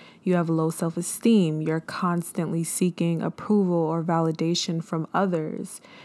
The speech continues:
You're scared to say no. You're scared to set boundaries. You're unable to set boundaries. You're a people pleaser. You over-apologize even if you're not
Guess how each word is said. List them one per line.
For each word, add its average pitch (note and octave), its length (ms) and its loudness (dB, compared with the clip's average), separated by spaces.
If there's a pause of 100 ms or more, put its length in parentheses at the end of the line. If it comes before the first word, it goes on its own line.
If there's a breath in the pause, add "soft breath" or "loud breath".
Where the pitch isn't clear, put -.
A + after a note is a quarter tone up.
(120)
You're F#3 140 4
scared F3 420 2
to F#3+ 100 -4
say F3 280 0
no. E3+ 340 2
You're D#3+ 220 0
scared E3 340 0
to F3 80 -4
set - 380 -2
boundaries. E3+ 520 2
You're E3+ 120 2
unable F#3+ 580 2
to F#3+ 140 -8
set E3+ 280 -2
boundaries. D#3+ 640 -4 (280 loud breath)
You're E3+ 160 4
a E3 60 2
people C4 420 4
pleaser. D#3+ 500 2
You E3 360 2
over-apologize F3 1300 2
even F3 260 0
if E3 220 -4
you're E3 100 -2
not D#3+ 320 0